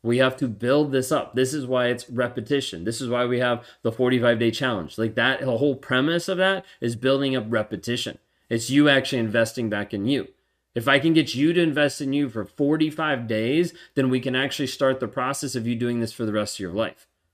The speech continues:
of you actually working on you and developing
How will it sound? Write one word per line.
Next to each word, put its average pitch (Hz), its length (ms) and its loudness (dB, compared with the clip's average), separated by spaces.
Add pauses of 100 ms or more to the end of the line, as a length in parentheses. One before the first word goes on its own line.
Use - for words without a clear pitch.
(280)
of 123 180 0
you 139 180 2
actually 135 280 0
working 123 520 -2
on 113 180 -2
you 123 120 0
and 113 100 0
developing 117 840 -2